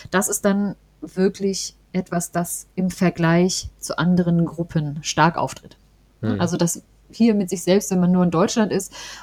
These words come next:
Speaker 1: und da sind nur Deutsche, dann, dann gibt's ja überhaupt keinen Grund dafür, weil's ja keine Gruppe gibt, gegen die man sich abgrenzen müsste oder gegen die man etwas verteidigen müsste. Und, ähm,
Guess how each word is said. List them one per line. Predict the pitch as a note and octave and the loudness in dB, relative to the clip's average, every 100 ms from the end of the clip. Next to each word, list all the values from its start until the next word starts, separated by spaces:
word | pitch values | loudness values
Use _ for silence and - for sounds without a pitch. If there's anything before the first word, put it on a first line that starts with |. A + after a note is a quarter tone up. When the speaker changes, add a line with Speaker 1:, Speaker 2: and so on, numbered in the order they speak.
| - | -2
Speaker 1:
und | F3 F3+ F3 - | 2 2 0 0
da | F3 | 2
sind | F#3 F#3+ | 2 2
nur | F3+ | 0
Deutsche, | E3 E3+ G#3 A3+ G#3+ - - | 4 2 2 0 -2 -6 -2
dann, | F3 F3 - | 0 0 0
dann | F#3 F3+ E3+ | 2 2 2
gibt's | F#3 | 0
ja | G3+ D#3 | 2 4
überhaupt | E3+ F3+ F3+ | 4 2 4
keinen | - F#3 | 4 4
Grund | D3 G3 A3 | 4 4 4
dafür, | D3 - A#2+ - | 2 0 -6 0
weil's | D3+ - | 0 2
ja | |
keine | E3+ F#3+ F3+ E3 | 0 4 4 4
Gruppe | - G#3 G3 | 0 0 0
gibt, | G3+ F#3 | 0 -4
gegen | - F#3 F3 | 0 2 2
die | E3+ | 2
man | D#3+ | 0
sich | D#3+ D#3+ | 0 -2
abgrenzen | G3 - F#3 G3 - A3 G#3+ | -4 -2 0 0 0 0 0
müsste | B3 - B3+ | -2 -4 -2
oder | E3+ E3+ | 2 2
gegen | F#3 E3+ | 2 -2
die | E3 | 0
man | E3+ C#3+ | 0 0
etwas | G#2 D3 - | -2 -6 -8
verteidigen | D#3 - E3+ G#3 A3+ | -6 -2 0 0 -2
müsste. | A3 A#3+ B3+ C#4+ _ _ _ _ - _ - - | -4 -4 -6 -8 _ _ _ _ -20 _ -20 -4
Und, | E3 D#3+ D3 | 0 0 0
ähm, | - D3+ D#3 D#3+ | -2 0 0 -2